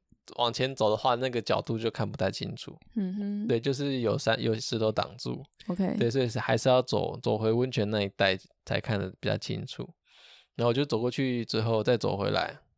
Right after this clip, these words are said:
Speaker 1: 然后就他，然后就有人说：“哎，是鹿欸。”
Speaker 2: 不是我吗？
Speaker 1: 是你吗？是你讲的吗？你第一个讲吗？
Speaker 2: 应该是我吧。
Speaker 1: 哦，是你讲。
Speaker 2: 我那时候叫你回来，我跟你说我看到了。
Speaker 1: 哦。
Speaker 2: 我那时候叫你，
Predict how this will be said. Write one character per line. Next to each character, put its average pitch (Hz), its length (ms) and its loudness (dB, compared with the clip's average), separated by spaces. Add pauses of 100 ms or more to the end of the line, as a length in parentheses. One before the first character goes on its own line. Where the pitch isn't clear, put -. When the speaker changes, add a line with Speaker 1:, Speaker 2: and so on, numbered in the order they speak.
Speaker 1:
然 110 100 -4
后 113 40 -2
就 120 240 0
他， - 280 -8
然 113 120 -2
后 131 220 -4 (140)
就 135 120 2
有 120 60 2
人 110 120 -4
说 120 200 -2 (480)
：“哎， 415 80 0 (460)
是 - 160 -2
鹿 523 500 8
欸。” 370 400 4
Speaker 2:
不 220 120 6
是 220 80 8
我 180 240 8
吗？ 147 260 -2 (180)
Speaker 1:
是 165 120 0
你 143 120 0
吗？ 120 220 0
是 170 60 -2
你 165 120 0
讲 120 220 2
的 110 60 -2
吗？ 110 120 0
你 120 60 -2
第 175 140 -2
一 175 40 -2
个 165 80 4
讲 120 220 2
吗？ 113 240 -4 (760)
Speaker 2:
应 226 100 2
该 233 120 6
是 254 120 4
我 208 160 6
吧。 - 120 -2 (560)
Speaker 1:
哦， 117 120 -6
是 - 120 -6
你 117 140 -2
讲。 - 160 0 (380)
Speaker 2:
我 294 100 8
那 440 100 8
时 427 60 6
候 427 80 10
叫 403 140 8
你 277 100 10
回 220 220 10
来， 170 160 8
我 165 40 6
跟 262 180 6
你 233 40 8
说 214 200 8
我 175 60 8
看 151 380 2
到 143 300 4
了。 - 120 -4
Speaker 1:
哦。 175 920 2
Speaker 2:
我 262 40 4
那 392 60 6
时 392 80 6
候 370 60 8
叫 302 160 6
你， 220 180 4